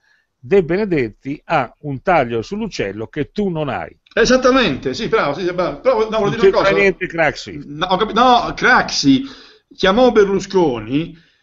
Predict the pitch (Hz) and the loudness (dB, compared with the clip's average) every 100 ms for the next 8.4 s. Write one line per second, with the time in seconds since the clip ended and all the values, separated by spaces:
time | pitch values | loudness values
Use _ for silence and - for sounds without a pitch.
0 | _ _ 170 175 233 208 202 196 170 277 | _ _ -8 -2 0 2 2 0 2 2
1 | 269 247 - 208 185 180 254 226 - 185 | 2 -2 -2 -2 0 0 0 -2 -2 -4
2 | - 233 208 165 180 226 277 302 277 175 | -2 -4 -2 2 4 4 4 4 4 4
3 | 277 269 - 202 226 277 190 240 226 131 | 4 4 2 -2 4 4 4 0 0 -2
4 | 113 254 214 - - 139 123 - 208 170 | -6 -6 -6 -10 -10 -8 -6 -4 -2 0
5 | 226 202 - - - 214 175 151 143 170 | 0 0 -4 -12 -4 -2 -2 -4 -6 -8
6 | 170 196 - 170 180 156 151 180 196 - | -4 -4 -4 -8 -4 -4 -4 -2 -4 -4
7 | 165 151 165 170 185 180 202 175 202 196 | -10 -10 -10 -8 -10 -10 -14 -10 -6 -6
8 | 180 - 226 | -8 -14 -18